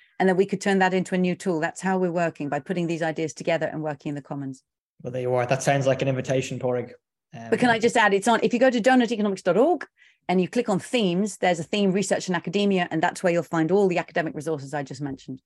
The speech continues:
Speaker 2: Fantastic. I'm gonna give people a chance. There's a couple of questions coming in, but I'm gonna ask a question, Kate, if I may, whilst people gather their own thoughts. So you identified yourself as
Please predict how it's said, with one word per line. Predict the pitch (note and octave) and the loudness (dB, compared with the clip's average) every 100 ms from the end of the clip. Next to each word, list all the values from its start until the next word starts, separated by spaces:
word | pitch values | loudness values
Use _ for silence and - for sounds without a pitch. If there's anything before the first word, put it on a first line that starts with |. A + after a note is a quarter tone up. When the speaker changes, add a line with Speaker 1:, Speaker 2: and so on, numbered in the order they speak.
| _ _ _ _ | _ _ _ _
Speaker 2:
Fantastic. | - G#2 A#2+ A2+ - G#2 - _ _ - _ _ _ _ _ _ _ _ _ - | -14 -8 -6 -6 -8 -10 -12 _ _ -20 _ _ _ _ _ _ _ _ _ 0
I'm | D#3+ | 4
gonna | F3+ F#3 | 6 6
give | F#3+ | 4
people | F#3 E3 | 2 2
a | D#3 | 2
chance. | E3 D3+ C#3 | 4 2 0
There's | C3 | -2
a | |
couple | C3 E3+ | 0 2
of | D#3+ | 2
questions | C#3 C3+ C3+ - | 2 -2 -8 -8
coming | C3+ C3 | -6 -2
in, | B2+ A#2+ | -2 -2
but | A#2+ | -2
I'm | C#3 | 0
gonna | C#3+ | -2
ask | C3+ C3 - | -4 -8 -10
a | |
question, | - C3 C3 - B2 | -6 -6 -6 -10 -12
Kate, | A#2+ A#2+ | -6 -6
if | A#2 A#2+ | -4 -6
I | |
may, | A#2+ A#2+ | -4 -4
whilst | A2+ A#2 | -4 -8
people | - B2 A#2+ | -8 -6 -4
gather | A#2+ B2 A#2 | -2 0 0
their | A#2+ | 2
own | A#2+ A#2+ | 0 -2
thoughts. | A#2+ A#2+ A#2 - - _ - - _ _ _ | -2 -2 -2 -12 -18 _ -20 -20 _ _ _
So | - D3+ C#3 C#3 C3+ - - | 0 4 4 4 2 -4 -8
you | D3+ D3 | 0 4
identified | D#3 D#3 D#3 C#3+ C3+ | 4 2 -2 0 0
yourself | B2+ C3+ B2+ B2 | -2 -2 -2 -4
as | B2 A#2 - | -8 -10 -16